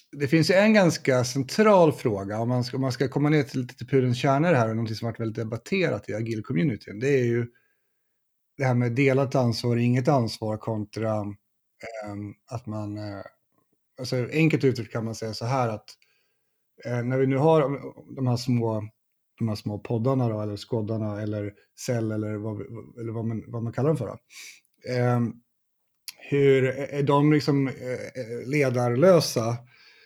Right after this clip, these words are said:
och, och liksom bara en grupp eller, eller inte? Och <clears throat> nu är vi inne på liksom gans-, ett ganska djupt, <laughs> eh, hål här, men, men, eh, diskussionen har varit väldigt praktiskt sett, eh, om, om, alltså product backloggen, alltså det, det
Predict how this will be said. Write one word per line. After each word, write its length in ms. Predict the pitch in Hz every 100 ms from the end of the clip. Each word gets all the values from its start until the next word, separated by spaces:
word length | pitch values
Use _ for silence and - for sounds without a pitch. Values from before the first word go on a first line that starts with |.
| _ -
och, 220 | 131 123
och 60 | 123
liksom 200 | 120 117
bara 120 | 117
en 80 | 117
grupp 260 | 135 127
eller, 140 | 110 110
eller 160 | 113
inte? 240 | 107 - 113
Och 120 | 120 - -
<clears throat> 160 | 156 139
nu 80 | 170
är 40 | 156
vi 80 |
inne 160 | 151 139
på 340 | 139 139 117 117 _ _ _ _ _ _ _ 107
liksom 380 | 131 127 117 95
gans-, 240 | 123 110
ett 80 | 123
ganska 240 | 131 117
djupt, 460 | 127 147 127 - -
<laughs> 40 | 131
eh, 300 | 123 180 147
hål 240 | 143 127
här, 140 | 127
men, 200 | 127 123 123 - - - _ _
men, 320 | 127 139 139
eh, 180 | 139 139 - _
diskussionen 520 | 143 139 156 180 170 156
har 100 | 143
varit 440 | 139 131 123 -
väldigt 340 | 135 127 120
praktiskt 340 | - 160 - 123
sett, 160 | 117 - 123
eh, 240 | 123 117
om, 200 | 123 117 -
om, 360 | 127 120 120 117 _ _ 107 - 117
alltså 180 | 113 123
product 440 | - 156 139 117
backloggen, 680 | 151 165 - 123 117 117 113
alltså 160 | 123 120
det, 120 |
det 100 | 120